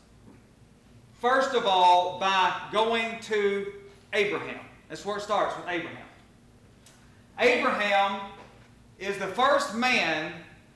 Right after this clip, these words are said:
that God ever told the lineage of Jesus Christ. Did y'all know that? Abraham.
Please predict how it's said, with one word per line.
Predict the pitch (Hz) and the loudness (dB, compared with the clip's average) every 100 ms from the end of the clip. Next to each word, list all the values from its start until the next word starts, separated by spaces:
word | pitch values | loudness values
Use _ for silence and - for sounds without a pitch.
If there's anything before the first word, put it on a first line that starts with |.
| - | -8
that | 170 180 | -4 -2
God | 185 226 247 247 247 226 | 2 6 8 6 6 4
ever | 254 269 277 262 | 2 2 0 -2
told | 233 294 254 - - - - - - - - - - - - - - - - - - - - - | 2 4 4 0 -6 -16 -20 -20 -20 -20 -20 -20 -20 -20 -20 -20 -20 -20 -20 -20 -20 -20 -20 -12
the | 160 | -8
lineage | 180 220 190 165 - | -4 -4 -4 -6 -8
of | 160 | -10
Jesus | - 185 170 - | -8 -6 -6 -8
Christ. | 170 151 - - - - - - - - - - | -6 -4 -6 -12 -20 -20 -20 -20 -20 -20 -20 -12
Did | 156 | -10
y'all | 180 | -6
know | 185 | -4
that? | 185 - - - - - - _ - - - - - - - - - | -4 -6 -12 -20 -20 -20 -20 _ -20 -20 -20 -20 -20 -20 -20 -20 -8
Abraham. | 196 208 151 135 | -4 -4 -6 -8